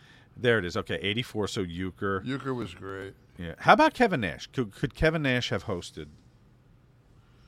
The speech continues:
Speaker 1: Saturday
Speaker 2: I would,
Speaker 1: Night
Speaker 2: I would
Speaker 1: Live?
Speaker 2: crush that fucking show.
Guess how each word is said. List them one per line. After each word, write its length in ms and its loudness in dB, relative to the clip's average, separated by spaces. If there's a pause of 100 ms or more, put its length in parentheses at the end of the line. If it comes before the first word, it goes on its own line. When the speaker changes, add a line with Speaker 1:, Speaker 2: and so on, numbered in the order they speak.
Speaker 1:
Saturday 320 -4
Speaker 2:
I 0 -
would, 80 -8
Speaker 1:
Night 100 -10
Speaker 2:
I 20 -6
would 160 -6
Speaker 1:
Live? 100 -12
Speaker 2:
crush 760 -8
that 260 -16
fucking 320 -20
show. 380 -16